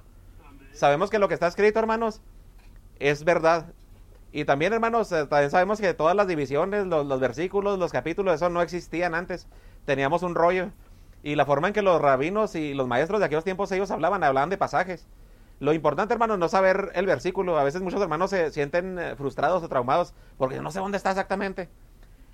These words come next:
Speaker 2: Lo importante es no saber dónde está, hermano. Lo sa-, lo importante es saber el contenido de lo que está ahí. <laughs> Y en eso no está. Pero más sin embargo, ahora para el sermón, vea, si es necesario llevarlos ahí.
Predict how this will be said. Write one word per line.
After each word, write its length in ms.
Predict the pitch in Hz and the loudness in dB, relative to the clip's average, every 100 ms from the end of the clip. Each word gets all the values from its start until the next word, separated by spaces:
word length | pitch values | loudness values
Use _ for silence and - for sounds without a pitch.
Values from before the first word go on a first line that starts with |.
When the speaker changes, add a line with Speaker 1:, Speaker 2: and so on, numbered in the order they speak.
| - - - | -20 -14 -2
Speaker 2:
Lo 120 | 160 | 2
importante 280 | 160 156 214 | 4 4 4
es 40 | |
no 80 | 220 | 4
saber 160 | 214 | 4
dónde 100 | 208 | 2
está, 120 | 214 208 | 2 2
hermano. 360 | 220 196 175 - | 2 0 -2 -2
Lo 160 | 143 143 | 0 0
sa-, 180 | 151 143 | 2 0
lo 160 | 147 | 0
importante 260 | 151 139 160 | 0 0 -2
es 40 | |
saber 180 | 170 196 | 0 0
el 80 | 208 | 2
contenido 460 | 185 143 135 202 | 0 0 0 2
de 60 | 214 | 2
lo 100 | 170 | 0
que 60 | 135 | -2
está 160 | - | -2
ahí. 200 | 151 156 294 | -2 -2 -6
<laughs> 920 | - - - 208 311 - - - - | -10 -14 -18 -6 -6 -6 -20 -20 -14
Y 140 | 156 143 | -2 2
en 100 | 143 | 2
eso 160 | 170 | 2
no 60 | 202 | 2
está. 200 | 185 160 | 2 2
Pero 180 | 156 151 | 2 2
más 120 | 139 | 2
sin 100 | 151 | 2
embargo, 260 | 143 156 196 | 2 4 6
ahora 140 | 202 | 4
para 160 | 208 185 | 4 4
el 80 | 151 | 2
sermón, 260 | 139 202 | 0 2
vea, 120 | 190 | 2
si 80 | 180 | 2
es 60 | 170 | 0
necesario 280 | 180 151 180 | 0 2 2
llevarlos 340 | 139 143 165 | 2 2 0
ahí. 240 | 127 151 | -4 -6